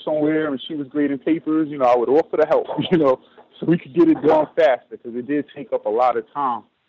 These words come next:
But I find that the, this push for less homework and stuff kinda coincides with, um, some of the laws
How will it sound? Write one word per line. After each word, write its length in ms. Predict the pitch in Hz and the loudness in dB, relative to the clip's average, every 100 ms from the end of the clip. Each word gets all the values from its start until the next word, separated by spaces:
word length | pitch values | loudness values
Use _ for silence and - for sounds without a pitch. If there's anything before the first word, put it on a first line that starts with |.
| _ _ | _ _
But 120 | 139 | 2
I 160 | 151 185 | 2 2
find 240 | 233 202 175 | 0 0 0
that 160 | 160 | -2
the, 360 | 151 143 139 117 - | 2 2 2 -2 -8
this 120 | 127 _ | -20 _
push 160 | 185 175 - | -4 -4 -8
for 180 | 143 131 | -6 -2
less 260 | 120 135 139 151 | 0 0 0 -8
homework 380 | 147 143 135 120 | -4 -2 -4 -8
and 80 | |
stuff 280 | - 127 123 - _ _ _ _ | -6 0 0 -2 _ _ _ _
kinda 240 | 175 170 160 | -4 -2 -2
coincides 760 | - 156 143 - 147 143 135 | -2 -2 -4 0 4 6 4
with, 280 | 131 131 - | 0 -4 -2
um, 640 | 127 123 120 117 117 113 110 _ _ _ _ 180 | -2 0 0 0 -2 -4 -12 _ _ _ _ -2
some 120 | 170 | 2
of 100 | 151 | 2
the 120 | 135 127 | 4 4
laws 320 | 151 151 147 | 4 6 4